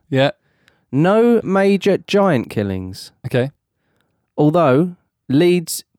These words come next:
Speaker 2: did beat Burnley on penalties.
Speaker 1: Mm, yeah, I suppose it's not a giant killing, is it? But
Speaker 2: No,
Speaker 1: it's a
Speaker 2: it's just
Speaker 1: pretty,
Speaker 2: a killing.
Speaker 1: it's a great, it's a killing. Yeah.
Speaker 2: Um, and, and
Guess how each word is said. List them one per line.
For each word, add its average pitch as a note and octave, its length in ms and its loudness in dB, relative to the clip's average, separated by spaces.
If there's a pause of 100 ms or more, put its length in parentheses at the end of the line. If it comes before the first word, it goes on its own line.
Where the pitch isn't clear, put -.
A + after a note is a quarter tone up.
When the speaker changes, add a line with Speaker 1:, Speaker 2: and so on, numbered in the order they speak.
Speaker 2:
did E3+ 180 0
beat E3 220 0
Burnley D3 280 0
on C3+ 120 0
penalties. G2 580 -6 (760)
Speaker 1:
Mm, F4 460 -10 (160)
yeah, E3+ 220 0
I D3+ 100 2
suppose D3 280 -2
it's - 120 -8
not C3+ 120 -4
a - 20 -10
giant G#2+ 380 -2
killing, G2 260 -6
is G2+ 100 -6
it? F#2 200 -10
But G#2 140 -4
Speaker 2:
No, G#2+ 60 -6
Speaker 1:
it's F#2 140 -8
a G#2 40 -2
Speaker 2:
it's G2+ 120 -10
just B2 140 -2
Speaker 1:
pretty, B2 40 0
Speaker 2:
a - 40 -12
killing. G2 320 -2
Speaker 1:
it's F#2 40 -10
a - 40 -14
great, - 260 -8
it's A#2+ 160 -6
a C3 60 -2
killing. A2+ 360 -4 (240)
Yeah. A#2+ 300 -2
Speaker 2:
Um, A2+ 260 -6
and, D3+ 300 -2
and D3+ 240 0